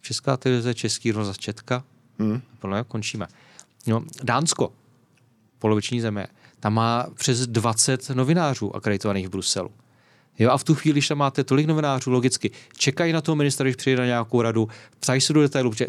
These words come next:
Speaker 1: takhle jsou to zprávy z Bruselu, musí produkovat.
Speaker 2: Jasně.
Speaker 1: Jo? Ale v tu chvíli i ten politik ví, že tam prostě na něho bude čekat dvacet novinářů,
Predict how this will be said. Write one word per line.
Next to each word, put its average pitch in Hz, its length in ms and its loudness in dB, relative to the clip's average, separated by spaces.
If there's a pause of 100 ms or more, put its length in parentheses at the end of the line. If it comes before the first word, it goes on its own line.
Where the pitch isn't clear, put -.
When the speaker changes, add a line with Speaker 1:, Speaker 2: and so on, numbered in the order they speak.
Speaker 1:
takhle 117 280 -8 (720)
jsou 117 220 2
to 113 80 2
zprávy 110 280 0
z - 60 -6
Bruselu, 123 540 0
musí 117 280 -2
produkovat. 104 500 0
Speaker 2:
Jasně. 107 180 -8 (120)
Speaker 1:
Jo? 147 260 2 (420)
Ale 147 220 2
v - 100 -6
tu 170 120 2
chvíli 175 280 2
i 151 100 2
ten 170 160 0
politik 151 400 0
ví, 127 240 2
že 139 140 2
tam 147 160 -2
prostě 135 180 0
na 143 60 2
něho 156 120 4
bude 156 140 6
čekat 160 220 -2
dvacet 143 300 0
novinářů, 113 480 0